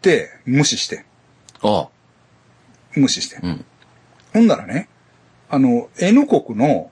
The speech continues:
Speaker 2: うん。
Speaker 1: あれ、エムシーソンの社長の人出てたやん。
Speaker 2: 高橋さんね。
Speaker 1: 高橋さんに、「俺の制作パクられとるがな。」
Speaker 2: あ。
Speaker 1: 「あの高橋さん、モザイクフリーにする」って言って。
Speaker 2: ああ。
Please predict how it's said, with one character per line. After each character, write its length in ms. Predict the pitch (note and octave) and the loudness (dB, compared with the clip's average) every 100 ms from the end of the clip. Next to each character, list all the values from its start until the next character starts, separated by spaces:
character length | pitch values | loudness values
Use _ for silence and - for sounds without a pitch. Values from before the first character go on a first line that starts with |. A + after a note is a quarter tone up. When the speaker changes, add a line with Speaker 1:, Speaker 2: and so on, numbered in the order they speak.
| _ | _
Speaker 2:
う 80 | G2+ | -2
ん。 180 | F2+ C2 _ _ | -2 -4 _ _
Speaker 1:
あ 80 | D3+ | -2
れ、 120 | F3+ | 0
エ 40 | F3 | 2
ム 120 | G3 | 2
シ 180 | - C4 | 2 0
ー 40 | |
ソ 260 | - - D#4+ | 0 0 0
ン 40 | A3+ | 0
の 80 | |
社 180 | - F#3+ | 0 -2
長 220 | - E3+ | 0 0
の 80 | G#2+ | 0
人 160 | - G2 | -6 -10
出 160 | G#2 | -12
て 140 | G2 - | -12 -14
た 40 | |
や 60 | - | -12
ん。 40 | |
Speaker 2:
高 200 | - A2 | -4 -2
橋 60 | G#2+ | -2
さ 160 | - C2+ | -4 -10
ん 160 | - - | -10 -6
ね。 100 | F#3+ | 0
Speaker 1:
高 240 | A#3+ C4+ | 4 4
橋 60 | G3+ | 2
さ 240 | - G#2+ | -2 -2
ん 60 | C#3 | 2
に、 300 | E3 F2 - _ _ _ _ _ | 0 0 -6 _ _ _ _ _
「俺 360 | - A3+ C4+ B3+ | 0 2 4 4
の 340 | A#3+ A3 A#2 | 6 6 4
制 240 | - D3+ C#3 | 0 0 2
作 360 | D3 - D3 | 0 0 -2
パ 200 | C#3 B3 | -2 -4
ク 160 | B3 B3+ | 0 2
ら 140 | A3+ | 2
れ 100 | G#3+ | 0
と 140 | G3 D3+ | 0 -2
る 100 | A2+ | -2
が 160 | - | -10
な。」 120 | - - _ _ _ _ _ _ _ _ _ _ _ _ _ _ _ _ - A2 | -16 -20 _ _ _ _ _ _ _ _ _ _ _ _ _ _ _ _ -10 -10
Speaker 2:
あ。 80 | - _ _ _ _ _ _ _ _ _ _ _ _ - | -10 _ _ _ _ _ _ _ _ _ _ _ _ -4
Speaker 1:
「あ 80 | G3+ | -2
の 100 | F#3+ | 0
高 180 | D#3+ D#3+ | 0 0
橋 60 | |
さ 120 | - A#2+ | 0 0
ん、 60 | |
モ 160 | C3 D#3 | 2 4
ザ 160 | F#3 | 4
イ 80 | D3 | 2
ク 160 | - G#2+ | -2 -14
フ 120 | A#2+ | -2
リ 180 | C3+ A2 | 0 0
ー 40 | |
に 60 | F2 | -2
す 160 | - | -6
る」 60 | A#2 | -8
っ 20 | |
て 160 | - - | -8 -20
言 20 | |
っ 20 | |
て。 200 | - - _ | -20 -20 _
Speaker 2:
あ 800 | G#2+ G#2 G2+ G2 F#2+ F2+ D2+ | -2 2 2 2 2 0 -2
あ。 20 | B1+ | -6